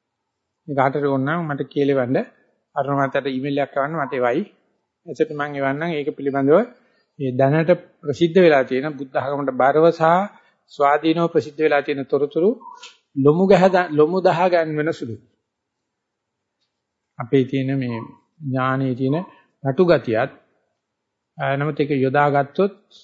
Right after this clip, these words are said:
අපි හැම කෙනෙක්ම නිවන් දැකලා වගේ තියෙනවා. ප්‍රතික්ෂේප කරන එක විතරයි ප්‍රශ්නේ තියෙන්නේ. අවශ්‍ය කරන ඔක්කොම ටික තියෙනවා. නමුත් තාම කියන්නේ, "අනේ මං වගේ කාලකන්ණි නැද්ද කි විතරක් මං වගේ කාලකන්ණි කුරු ලෝකෙම නැහැ" කියලා උදේ ඉඳලා හැන්ද වෙනකන්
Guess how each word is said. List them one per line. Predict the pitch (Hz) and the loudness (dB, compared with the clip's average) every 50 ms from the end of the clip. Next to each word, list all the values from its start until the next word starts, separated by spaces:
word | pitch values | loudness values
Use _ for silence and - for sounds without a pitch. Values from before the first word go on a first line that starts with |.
| _ _ _ _ _ | _ _ _ _ _
අපි | 139 127 151 | -6 -2 -2
හැම | 131 123 131 147 156 | 0 0 0 -4 -4
කෙනෙක්ම | 147 170 160 165 160 - 190 | -4 -4 -6 -6 -6 -6 -6
නිවන් | 175 156 156 165 175 180 180 151 | -4 -2 -2 0 0 -2 0 0
දැකලා | 151 147 143 - 185 196 190 | 0 -2 2 2 2 4 4
වගේ | 175 160 156 165 180 175 | 2 2 2 0 -2 -2
තියෙනවා. | - 123 113 104 104 _ _ _ _ _ _ _ _ _ _ _ _ _ _ - | -4 -8 -8 -8 -10 _ _ _ _ _ _ _ _ _ _ _ _ _ _ -2
ප්‍රතික්ෂේප | 151 143 - 170 165 - - 190 202 190 | -2 -2 -2 -2 -6 -4 0 2 2 2
කරන | 202 196 196 185 190 | 4 2 2 2 2
එක | 185 170 | 0 0
විතරයි | 170 156 165 185 196 | 0 0 2 0 2
ප්‍රශ්නේ | - 180 147 - - 113 | 2 0 -2 -2 -6 -18
තියෙන්නේ. | _ _ _ _ - - - _ _ _ _ _ _ _ _ _ _ _ _ _ _ _ _ _ _ _ _ _ _ _ _ _ _ _ _ _ _ _ _ _ - | _ _ _ _ -20 -20 -20 _ _ _ _ _ _ _ _ _ _ _ _ _ _ _ _ _ _ _ _ _ _ _ _ _ _ _ _ _ _ _ _ _ -6
අවශ්‍ය | 117 123 - 143 | -6 -4 -2 -2
කරන | 127 147 180 | -2 0 0
ඔක්කොම | 175 139 - - 196 220 | -2 -2 2 2 4 4
ටික | 226 247 220 196 | 6 6 4 4
තියෙනවා. | - 139 110 85 - - - _ _ _ _ _ _ _ _ _ _ _ _ _ _ _ _ _ _ _ _ _ _ - | 2 2 -4 -4 -6 -12 -20 _ _ _ _ _ _ _ _ _ _ _ _ _ _ _ _ _ _ _ _ _ _ -8
නමුත් | 156 147 147 - | -6 -6 -6 -4
තාම | - 131 131 135 147 160 185 | -2 0 0 0 0 0 0
කියන්නේ, | 170 156 165 147 143 143 151 160 | 0 0 -2 -2 -2 -2 -4 -4
"අනේ | 147 139 139 139 143 143 147 151 151 156 160 | -4 -4 -4 -4 -4 -2 -2 0 0 0 0
මං | 160 156 147 143 143 | -2 -2 -4 -6 -6
වගේ | 139 139 139 139 131 | -6 -4 -4 -2 0
කාලකන්ණි | 139 135 135 135 131 139 131 139 143 | 0 0 0 -2 -4 -4 -6 -4 -6
නැද්ද | 139 139 131 127 120 117 123 160 160 | -4 -4 -4 -6 -8 -4 0 0 0
කි | 165 - 170 160 | 0 0 -4 -2
විතරක් | 156 151 156 151 147 147 - - | -2 -2 -2 0 0 0 -2 -2
මං | 147 139 139 | -8 -8 -6
වගේ | 139 139 135 143 143 | -6 -6 -6 -6 -4
කාලකන්ණි | - 139 135 139 143 - 139 135 135 139 127 | 0 0 0 0 0 -2 -2 -4 -4 -8 -16
කුරු | - 147 139 135 | -14 -10 -10 -6
ලෝකෙම | 131 135 139 156 160 160 165 160 165 160 151 | 0 4 6 6 8 8 6 6 4 0 -2
නැහැ" | 151 147 143 139 | 0 -4 -4 -4
කියලා | 147 151 160 151 | -2 -2 -2 -2
උදේ | 143 147 147 | 0 -2 -2
ඉඳලා | 147 160 156 139 | 0 0 0 0
හැන්ද | 147 156 165 165 165 165 160 | 0 0 -2 -2 2 4 4
වෙනකන් | 165 160 151 143 156 175 208 | 4 4 2 2 -2 -2 -4